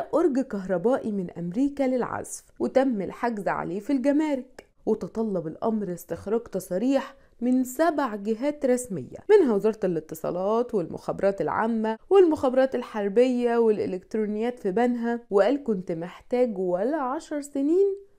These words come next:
عشان أخرجه من الجمارك، ولما لجأت لها خرجتهولي بمكالمة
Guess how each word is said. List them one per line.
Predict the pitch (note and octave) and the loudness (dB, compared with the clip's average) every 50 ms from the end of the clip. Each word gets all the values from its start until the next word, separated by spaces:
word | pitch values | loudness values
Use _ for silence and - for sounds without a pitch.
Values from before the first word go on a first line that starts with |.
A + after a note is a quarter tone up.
| _ _ F4 | _ _ -6
عشان | G4 - A4+ A4 G4+ | -2 0 2 2 2
أخرجه | - - C#4+ B3+ C4 C4 B3+ B3 A#3+ | 2 2 4 6 6 6 6 4 0
من | G#3 G3 | 0 0
الجمارك، | F#3+ F3+ D#3+ E3+ D#3+ D#3 C#3+ C3+ C3 - - - - - _ _ _ - | -2 -4 -4 -6 -6 -6 -6 -8 -10 -12 -14 -16 -20 -20 _ _ _ -2
ولما | E3+ G3 A3+ C4 C4+ A#3+ G#3+ | 0 2 2 2 0 0 -2
لجأت | G3 F#3 D#3+ F3 - - - - A#3+ | -2 -4 -4 -4 -8 -8 -4 -4 -4
لها | B3 A#3+ A3 G#3+ A3+ A#3+ A#3 _ - _ | -2 -2 -6 -10 -12 -12 -14 _ -20 _
خرجتهولي | _ - A3+ A3 G3+ F#3+ G3 F#3 F#3+ G3 G3 - B3 C#4 C#4+ C#4 C4 | _ -2 0 2 2 0 0 -2 -4 -6 -6 -4 -2 0 0 0 0
بمكالمة | G#3+ G3 G3+ G3+ G3 G3+ G3+ A3 C4 C#4+ D4+ C#4+ C4 A3+ G3 | 0 -2 -4 -4 -4 -6 -6 -4 -2 0 0 0 0 -2 -4